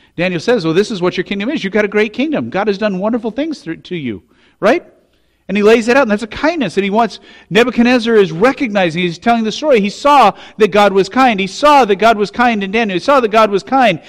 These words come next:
in giving him the kingdom. He saw that God was kind in, in, in the message that was brought to him that, that this destruction was coming upon him, that he was told ahead of time.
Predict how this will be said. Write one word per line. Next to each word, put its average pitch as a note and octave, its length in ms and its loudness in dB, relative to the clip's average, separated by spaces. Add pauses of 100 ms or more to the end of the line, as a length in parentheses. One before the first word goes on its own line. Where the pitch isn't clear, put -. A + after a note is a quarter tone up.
(140)
in G3 100 -4
giving G#3+ 280 2
him F3+ 100 -2
the F3+ 80 -4
kingdom. A3 300 -2
He F#3 80 -4
saw C#4 320 2
that B3+ 80 -2
God A3 280 2
was F#3 140 -2
kind G#3 580 -2 (520)
in, G3 320 -2
in, G3+ 320 -2
in F#3 160 -4
the F3 80 0
message G3+ 600 0
that G3+ 140 0
was E3 140 -4
brought G#3 440 -2
to B3 200 -4
him D3+ 500 -4 (440)
that, F#3 420 -2 (240)
that F3+ 240 -6
this F#3 260 2
destruction G3+ 800 -6
was E3 160 -8
coming D3+ 380 -6
upon E3+ 420 -10
him, B2+ 360 -10
that B2+ 100 -10
he D3 80 -8
was C#3 240 -8
told E3 380 -6
ahead D3+ 240 -6
of E3+ 80 -10
time. B2 200 -8